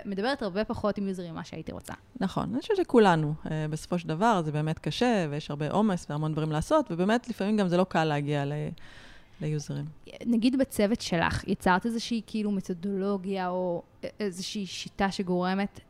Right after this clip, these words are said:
Speaker 1: באמת ל-, למעצבים לדבר?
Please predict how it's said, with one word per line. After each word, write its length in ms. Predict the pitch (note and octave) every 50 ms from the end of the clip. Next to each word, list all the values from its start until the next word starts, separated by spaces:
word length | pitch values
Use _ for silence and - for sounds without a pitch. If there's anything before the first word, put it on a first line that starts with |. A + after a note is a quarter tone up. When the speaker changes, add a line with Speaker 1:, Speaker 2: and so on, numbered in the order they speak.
| - - _ _ _ -
Speaker 1:
באמת 400 | F#3+ F3+ F#3 F3+ F3+ F3+ - -
ל-, 200 | F#3+ F3+ E3+ E3 - - - - -
למעצבים 880 | F3+ E3+ F3+ F3 E3+ E3+ E3+ - - - F#3 E3+ F#3+ F#3+ F#3+ F#3+ F#3 - - - - - - - - - - - -
לדבר? 480 | G3 G#3 G3+ G3 F3+ F#3+ F#3 F#3 G3+